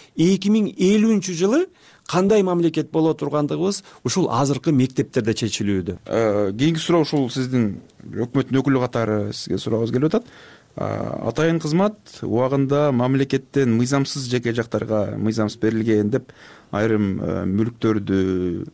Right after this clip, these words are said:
Speaker 2: имараттарды, айтор объектилерди мамлекетке алуу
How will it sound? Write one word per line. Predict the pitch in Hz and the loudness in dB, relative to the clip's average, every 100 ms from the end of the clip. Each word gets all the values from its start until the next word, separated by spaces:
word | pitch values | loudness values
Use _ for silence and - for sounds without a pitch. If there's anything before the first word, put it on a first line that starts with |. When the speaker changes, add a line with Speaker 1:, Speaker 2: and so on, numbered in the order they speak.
| _ - - | _ -10 0
Speaker 2:
имараттарды, | 110 117 120 120 107 101 101 95 95 92 - | 2 2 0 -2 -4 -2 -2 -2 -2 -6 -6
айтор | 104 113 110 | -4 -2 0
объектилерди | 113 123 120 110 110 131 202 - - - _ - | 2 0 0 -2 0 0 -2 -6 -20 -20 _ -2
мамлекетке | 110 110 110 - 110 | 0 0 -2 -2 -4
алуу | 107 95 90 | -2 -4 -8